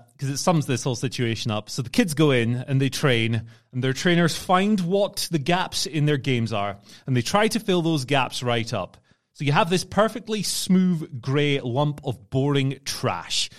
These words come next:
Fill in those holes on a wrestler, and there's no way in hell he's filling seats with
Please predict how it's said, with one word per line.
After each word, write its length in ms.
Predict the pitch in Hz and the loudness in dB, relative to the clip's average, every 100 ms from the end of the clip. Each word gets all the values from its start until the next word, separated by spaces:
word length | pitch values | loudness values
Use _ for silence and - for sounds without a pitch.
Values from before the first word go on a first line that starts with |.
| - _ _ | -20 _ _
Fill 180 | - 247 | 2 6
in 140 | 330 285 | 6 4
those 200 | 233 - | 2 2
holes 380 | 180 190 180 | 0 0 0
on 120 | 160 131 | 0 0
a 60 | |
wrestler, 440 | 120 117 117 127 123 | 0 -2 -2 -4 -2
and 140 | 123 | -2
there's 140 | 123 | 0
no 320 | 117 131 165 220 | 2 4 4 4
way 260 | 208 185 160 | 2 2 2
in 100 | 143 | 2
hell 320 | 120 113 110 | 2 2 0
he's 280 | 104 107 - _ | -4 -6 -8 _
filling 380 | 165 160 156 156 | 0 2 0 -2
seats 500 | - - 123 - - | -6 -4 -6 -8 -8
with 180 | 110 | -10